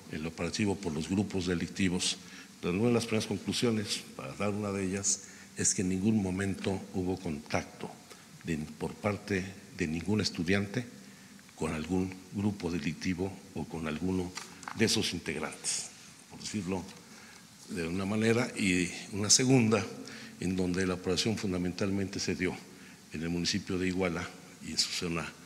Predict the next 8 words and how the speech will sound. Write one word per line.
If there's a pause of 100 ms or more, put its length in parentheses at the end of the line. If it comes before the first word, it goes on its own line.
(120)
suburbana. (800)
No
voy
a
decir (640)
más. (760)
Otro
tercer